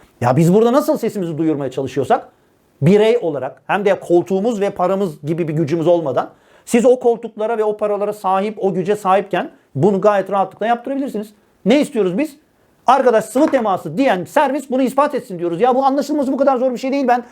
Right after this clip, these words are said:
yarım saattir niye konuşuyorum burada? Bu bile bir saçmalık. Ben bu kadar, bu videoyu izleyen bu kadar insanın vaktini niye çalıyorum? Bu bile saçmalık.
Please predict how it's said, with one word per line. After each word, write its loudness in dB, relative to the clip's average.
yarım 4
saattir -6
niye -2
konuşuyorum -4
burada? 0
Bu 0
bile 4
bir 0
saçmalık. -6
Ben 4
bu 2
kadar, 0
bu 2
videoyu 0
izleyen 0
bu -4
kadar 2
insanın -2
vaktini -2
niye 0
çalıyorum? -2
Bu 2
bile 4
saçmalık. -10